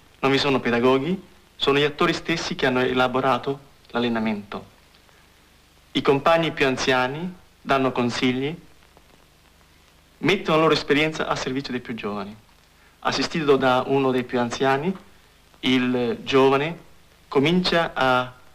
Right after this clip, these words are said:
ad assimilare una serie di determinati esercizi che, una volta padroneggiati, gli permettono di i-, individualizzarli, cioè di renderli personali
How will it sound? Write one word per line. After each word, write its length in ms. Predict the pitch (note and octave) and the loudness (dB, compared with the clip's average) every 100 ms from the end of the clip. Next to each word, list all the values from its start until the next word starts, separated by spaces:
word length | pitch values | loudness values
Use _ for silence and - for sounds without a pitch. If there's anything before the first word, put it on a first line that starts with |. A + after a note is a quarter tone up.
| _ | _
ad 120 | - C3+ | -2 0
assimilare 840 | C3+ - D3 D3 C3 B2 D3 F#3+ | 0 -4 -2 2 2 2 -2 -6
una 140 | C#3 C3+ | -4 -2
serie 260 | D3+ C#3 | 0 0
di 260 | B2 A#2+ A#2+ - - _ | 0 -4 -6 -18 -20 _
determinati 680 | C3 C3+ B2+ C3+ C3+ B2 B2+ | -6 -2 0 2 2 0 -2
esercizi 680 | A2+ A2+ - B2 - F3+ F3+ - - _ _ - | -6 -8 -6 -8 -6 -10 -10 -14 -20 _ _ -10
che, 360 | - C#3+ C#3+ - | -2 -2 -2 -10
una 120 | C3 C3 | -2 4
volta 300 | D3+ D3 C3+ | 6 4 2
padroneggiati, 760 | C#3 C3+ B2+ B2+ B2+ - F3+ - - - | 2 2 4 2 0 0 -6 -8 -18 -16
gli 80 | - | -6
permettono 580 | C3 D3 F3+ F#3 E3 D3+ | 0 2 2 0 0 0
di 300 | C3+ B2+ B2 - | 2 0 -2 -8
i-, 340 | C3+ C3 B2+ - - - | -2 0 -2 -6 -20 -12
individualizzarli, 1040 | - D#3 C#3+ C#3+ C#3 C3 B2 B2 A#2+ C3+ F3+ - - | -4 -2 0 2 2 2 0 -2 -2 -6 -8 -16 -10
cioè 180 | - C#3+ | -2 0
di 200 | C3 B2 | 0 2
renderli 380 | C#3+ C#3+ C3 | 2 2 -2
personali 640 | B2+ A#2 - B2+ C3+ C#3+ | -2 -4 -2 0 0 0